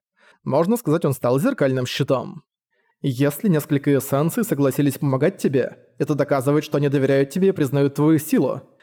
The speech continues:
Даже я, как арбитр, не могу судить такого человека.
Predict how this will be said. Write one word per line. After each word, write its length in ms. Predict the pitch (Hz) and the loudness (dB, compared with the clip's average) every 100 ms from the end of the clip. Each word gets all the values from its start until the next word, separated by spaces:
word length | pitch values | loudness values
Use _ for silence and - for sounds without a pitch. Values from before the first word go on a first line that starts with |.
| _ - | _ -2
Даже 340 | 143 139 131 | 0 2 2
я, 140 | 147 | 2
как 180 | 202 - | 2 0
арбитр, 440 | 135 123 151 240 226 | -2 0 0 2 2
не 80 | |
могу 240 | 185 139 135 | 2 2 -2
судить 320 | 143 135 135 | -2 -2 -2
такого 320 | 247 147 131 | -2 0 0
человека. 720 | - 156 135 127 131 - - | 0 0 2 0 0 -4 -6